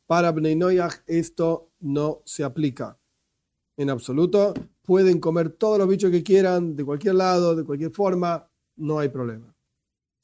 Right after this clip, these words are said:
Lo único, la única prohibición respecto de las comidas, ya lo dije, es Eiber Min Hahai. Eiber Min Hahai significa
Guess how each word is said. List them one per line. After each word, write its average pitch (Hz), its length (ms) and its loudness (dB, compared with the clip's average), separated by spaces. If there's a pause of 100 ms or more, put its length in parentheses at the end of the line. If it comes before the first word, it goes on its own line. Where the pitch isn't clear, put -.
Lo 131 120 -6
único, 190 600 2
la 151 180 -2
única 175 800 4
prohibición 160 1040 -2 (320)
respecto 160 480 -8
de 143 100 -4
las 123 100 -8
comidas, 214 800 0
ya - 180 -18
lo 131 120 -2
dije, 202 520 2 (300)
es 170 340 -4 (100)
Eiber 180 380 0
Min 170 220 0
Hahai. 135 340 -12 (280)
Eiber 202 240 4
Min 175 140 2
Hahai 180 220 -6
significa 202 600 -4